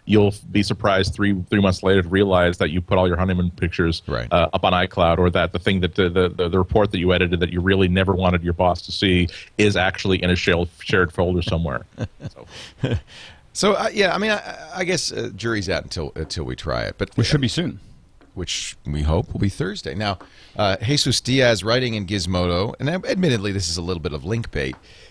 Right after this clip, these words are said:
Speaker 2: called O S ten Lion the, uh, Windows Vista of, of Apple. He
Speaker 1: <laughs>
Speaker 2: says, "I don't need Lion, and you probably don't need it either."
Speaker 3: I, I think that the,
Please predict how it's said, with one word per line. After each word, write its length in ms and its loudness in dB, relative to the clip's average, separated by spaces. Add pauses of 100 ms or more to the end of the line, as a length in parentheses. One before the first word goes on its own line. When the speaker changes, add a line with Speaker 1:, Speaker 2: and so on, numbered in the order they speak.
Speaker 2:
called 480 2
O 180 0
S 240 0
ten 260 -2
Lion 500 -2
the, 300 -6 (160)
uh, 200 -2 (240)
Windows 340 2
Vista 600 -2 (400)
of, 320 -2
of 200 -4
Apple. 440 -4 (280)
He 140 -2
Speaker 1:
<laughs> 120 -4
Speaker 2:
says, 360 0
"I 180 2
don't 280 0
need 260 -6
Lion, 480 -4
and 240 -2
you 160 0
probably 420 0
don't 300 -4
need 200 -8
it 140 -6 (120)
either." 480 -8 (420)
Speaker 3:
I, 480 0 (240)
I 80 4
think 300 -2
that 180 -6
the, 220 2